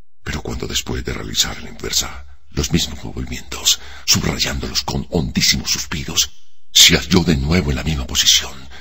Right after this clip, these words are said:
y tornó a ver sus patas presas de una excitación mayor que antes.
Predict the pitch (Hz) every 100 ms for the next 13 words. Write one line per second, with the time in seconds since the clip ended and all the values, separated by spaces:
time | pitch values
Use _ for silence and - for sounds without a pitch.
0 | - - - 117 98 92 117 98 120 -
1 | - 107 107 - - 135 143 - 185 214
2 | 135 101 - 117 - - 139 85 78 123
3 | - 82 120 117 92 -